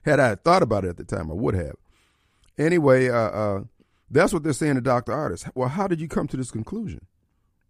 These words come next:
Because people have these enzymes in their bodies naturally. Okay, cool. Let's, let's accept that as true, which it is. Here's the thing. Why weren't people dying of this beforehand?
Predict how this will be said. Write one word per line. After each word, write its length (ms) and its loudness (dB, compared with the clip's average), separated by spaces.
Because 300 2
people 280 0
have 160 6
these 220 2
enzymes 520 2
in 80 0
their 120 2
bodies 560 -2
naturally. 560 -2
Okay, 220 -2
cool. 400 -6
Let's, 260 2
let's 200 2
accept 460 -2
that 200 0
as 260 0
true, 340 -8
which 220 -8
it 80 -2
is. 280 -6
Here's 260 4
the 80 0
thing. 380 0
Why 220 4
weren't 260 2
people 240 0
dying 320 2
of 80 2
this 160 2
beforehand? 720 -4